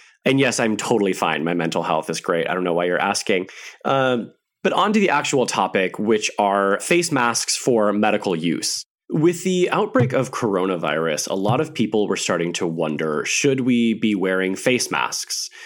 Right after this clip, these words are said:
You know, when you go into a hospital or you see medical dramas,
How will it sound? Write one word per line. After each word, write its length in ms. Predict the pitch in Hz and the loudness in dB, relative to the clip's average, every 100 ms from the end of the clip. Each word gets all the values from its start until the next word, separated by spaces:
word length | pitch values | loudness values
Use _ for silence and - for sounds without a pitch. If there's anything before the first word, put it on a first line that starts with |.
| - - | -16 -2
You 160 | 101 | 0
know, 140 | 90 110 | 2 2
when 180 | 123 113 | 2 2
you 120 | 110 | 0
go 200 | 120 110 | 0 0
into 180 | 107 98 | 0 0
a 60 | |
hospital 960 | 92 147 139 - 147 139 135 131 127 120 | 0 0 -2 -2 0 2 2 2 0 0
or 160 | 113 107 | 0 0
you 120 | 104 | 0
see 160 | - 98 | -2 -2
medical 320 | 113 117 110 | 0 0 -2
dramas, 580 | 113 101 101 101 101 | 0 0 2 0 -2